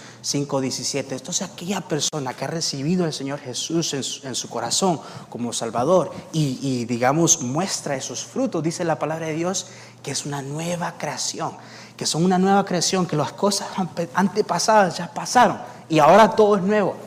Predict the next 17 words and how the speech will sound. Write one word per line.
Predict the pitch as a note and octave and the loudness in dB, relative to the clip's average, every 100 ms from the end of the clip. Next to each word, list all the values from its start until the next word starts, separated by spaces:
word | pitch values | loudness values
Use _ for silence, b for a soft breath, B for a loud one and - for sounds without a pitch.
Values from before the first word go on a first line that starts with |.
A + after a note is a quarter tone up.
| B B B - | B B B -4
Pero | D#3+ F#3 | 2 2
da | G#3 | 2
la | A#3 A3 | 0 -2
casal-, | - G#3 - G3 F#3+ F3 | -4 -4 -2 -2 -2 -4
casualidad | - F3+ - - F3 E3+ F3 G3+ F#3 - B B B - | -4 -2 0 2 4 4 2 4 2 0 B B B -4
de | B2+ | -4
a | |
todos | B2 D#3 F3 | -2 0 2
aquellos | F#3 F3+ D#3 B2+ | 0 0 -2 -2
que | - | -4
hemos | C3 C#3 | -6 -4
sido | E3 D#3+ | -4 -4
cristianos | D#3 - D3 A#2+ | -4 -6 -8 -6
por | G#2+ G#2 | -10 -6
varios | C#3+ F3+ F3+ E3+ | -2 -2 0 0
años | D3+ C#3+ C3 | -2 -4 -8
o | C3 | -10